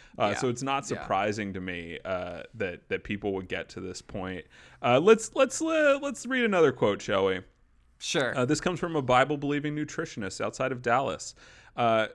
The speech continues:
Speaker 1: who said she did not need the vaccine because God designed the body to heal itself if given the right nutrients. More than that, she said, "It would be God's will if I am here or if I am not here."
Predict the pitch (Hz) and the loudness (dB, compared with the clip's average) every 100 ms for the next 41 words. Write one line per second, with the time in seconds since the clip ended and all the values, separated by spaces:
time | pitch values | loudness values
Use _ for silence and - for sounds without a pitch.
0 | _ - 139 127 156 156 - 147 170 202 | _ -4 -2 0 0 0 -2 -2 -2 -2
1 | 190 185 175 170 165 - 190 151 139 147 | -4 -4 -4 -2 -2 -4 -6 -6 -4 -4
2 | 127 - 139 160 160 147 143 160 156 147 | -6 0 4 4 2 -2 -2 -2 -2 0
3 | 143 147 143 127 151 147 - 165 131 - | 0 0 -4 -4 -2 -2 -4 -2 -2 -4
4 | 120 - 120 131 123 123 123 123 127 92 | -10 -6 -4 -4 0 0 0 -2 -4 -6
5 | 80 - - - - _ _ 147 202 185 | -8 -10 -18 -20 -20 _ _ 2 2 2
6 | 131 98 - - 101 107 95 90 127 123 | 2 0 0 -8 -4 -2 0 -2 -4 -2
7 | 113 147 160 156 143 135 139 131 123 123 | -4 -4 0 2 2 0 -2 0 -2 -4
8 | 101 95 101 131 143 135 101 87 104 117 | -4 -6 -6 -6 -6 -6 -8 -6 -8 -6
9 | 104 101 92 78 - - - - | -8 -8 -10 -12 -14 -14 -14 -16